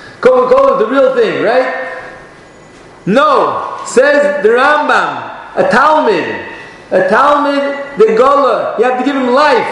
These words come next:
What is life? Life is having the Rebbe. This is what it says here. Asay lo k'dei sheyichyeh. Why?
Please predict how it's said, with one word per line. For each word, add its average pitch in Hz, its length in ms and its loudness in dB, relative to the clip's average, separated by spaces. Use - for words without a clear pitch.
What 247 260 2
is - 140 0
life? - 1200 -4
Life 247 840 0
is 180 120 0
having 220 320 0
the 214 80 0
Rebbe. 202 420 -2
This 196 160 2
is 208 80 4
what 202 160 4
it 202 40 -4
says 180 240 2
here. 107 320 -8
Asay 254 580 2
lo 254 180 2
k'dei 254 240 -2
sheyichyeh. - 1120 -4
Why? 233 320 2